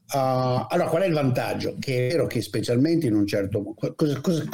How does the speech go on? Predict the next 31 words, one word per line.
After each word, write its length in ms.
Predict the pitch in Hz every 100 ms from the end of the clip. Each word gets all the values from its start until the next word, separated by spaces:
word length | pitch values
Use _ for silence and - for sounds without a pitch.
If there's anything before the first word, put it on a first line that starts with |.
| -
qual 180 | 165 160
è 20 |
il 80 | 120
vantaggio 520 | 110 110 117 98 101
di 120 | 95
Chomsky? 460 | 95 - - - 117
Allora, 200 | 123 101
a 40 |
mio 120 | 131 139
avviso 200 | 123 110
il 60 |
vantaggio 340 | 113 110 156 123
di 80 | 117
Chomsky, 340 | 113 101 110
l'utilità 320 | 104 131 123
di 80 | 120 -
Chomsky, 480 | 98 85 - 120 - - - - - - - _ _ _ _ _
e 60 | -
poi 80 | 127
essendo 240 | 143 156
vecchio 320 | 135 165 151 117
bisognerebbe 300 | 120 123 123
trovarne 300 | 117 123 113
uno 200 | 127 120
che 120 | 107
svolgesse 420 | 101 107 117 120
lo 60 | 120
stesso 300 | - 113 135
ruolo, 260 | 101 92 98
qual 280 | 143 139
è? 160 | 87